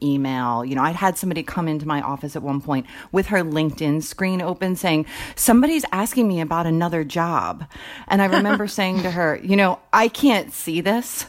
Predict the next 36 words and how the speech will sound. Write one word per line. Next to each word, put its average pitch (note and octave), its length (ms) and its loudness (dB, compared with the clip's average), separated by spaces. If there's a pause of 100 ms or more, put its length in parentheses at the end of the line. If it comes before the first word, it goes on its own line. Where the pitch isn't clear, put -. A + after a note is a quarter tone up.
<laughs> D#4+ 200 2
Like, - 260 6 (400)
you C4+ 160 6
know. A3+ 240 0 (1120)
So D#4+ 200 6
I D4+ 100 8
wanted F4+ 320 -4
to E4+ 100 -6
write C4 240 -2
a - 60 -8
book F#3+ 340 0
that A3+ 160 2
was G3+ 140 0
the G#3 80 -6
fundamentals, F#3 840 0 (300)
but A#3+ 200 0
that B3+ 140 0
also D4 340 -2
spoke A#3 300 -6
to G#3+ 80 -10
women F#3 260 -2
and E3+ 200 -4
said, F3 240 -2 (220)
"Look, C4+ 180 0
there's D4+ 220 0
a F4+ 80 -2
different A3+ 400 -2
picture E3+ 340 -6
of C#3+ 140 -6
success. - 720 -6
And, E3 300 0 (420)
and G3 280 2
this A3+ 200 -2
picture A#3 300 -2
of G3 100 -6
success E3+ 580 -4